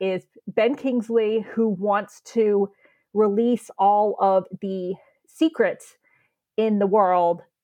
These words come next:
because he feels like there's too much secrecy, too much surveillance, and encryption. And this is in nineteen ninety-two, which is kind of amazing, like, sort of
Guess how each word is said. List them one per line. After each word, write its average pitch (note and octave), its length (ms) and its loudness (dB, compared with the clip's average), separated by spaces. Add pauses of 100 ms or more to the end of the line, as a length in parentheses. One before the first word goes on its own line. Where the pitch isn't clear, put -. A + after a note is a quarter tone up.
(100)
because G3 300 -2
he G3+ 100 -2
feels G#3 240 0
like G3 160 0
there's F#3+ 180 -4
too - 160 -4
much F#3+ 160 0
secrecy, F#3+ 560 -4
too F#3+ 160 -6
much F3 220 -2
surveillance, F3 800 -2
and E3 320 -2 (480)
encryption. F3+ 580 -2
And G3+ 140 2
this E4 120 2
is G4+ 100 2
in E4+ 120 0
nineteen C#4 380 0
ninety-two, A3+ 480 0
which E3 140 -4
is F#3+ 100 -4
kind A#3 280 0
of G#3 80 0
amazing, F#3 560 -2
like, F3 200 -4
sort G3+ 180 -4
of F3+ 100 -2